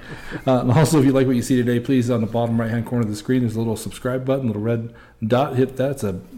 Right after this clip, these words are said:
Speaker 2: little click for you, but a big click for us.
Speaker 1: For
Speaker 2: That's right.
Speaker 1: mankind.
Speaker 2: That's right. Finger bang it like Jenny just did. How'd that go? <laughs> Finger bang the button.
Speaker 1: Click that mouse.
Speaker 2: <laughs>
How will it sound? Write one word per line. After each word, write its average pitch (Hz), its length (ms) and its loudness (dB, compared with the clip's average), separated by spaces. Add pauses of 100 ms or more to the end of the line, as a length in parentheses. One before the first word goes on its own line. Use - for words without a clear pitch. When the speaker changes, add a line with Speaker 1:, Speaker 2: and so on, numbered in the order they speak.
(180)
Speaker 2:
little 123 160 -4
click 123 180 0
for 117 120 -4
you, 135 100 2
but 131 100 0
a 101 40 -2
big - 300 -2
click - 200 -4
for 123 200 -4
us. - 320 -10 (420)
Speaker 1:
For 120 80 2
Speaker 2:
That's 135 140 4
right. - 20 2
Speaker 1:
mankind. 139 680 0
Speaker 2:
That's 120 240 0
right. 107 180 0
Finger 123 240 2
bang 113 240 0
it 107 40 2
like 104 140 0
Jenny 110 220 0
just 92 200 -6
did. 101 140 0
How'd 104 160 0
that 117 100 0
go? 120 180 2
<laughs> - 640 -20
Finger 165 500 2
bang 135 320 2
the 127 60 0
button. 110 420 -2
Speaker 1:
Click 190 200 0
that 147 200 2
mouse. 123 540 -2
Speaker 2:
<laughs> - 40 -20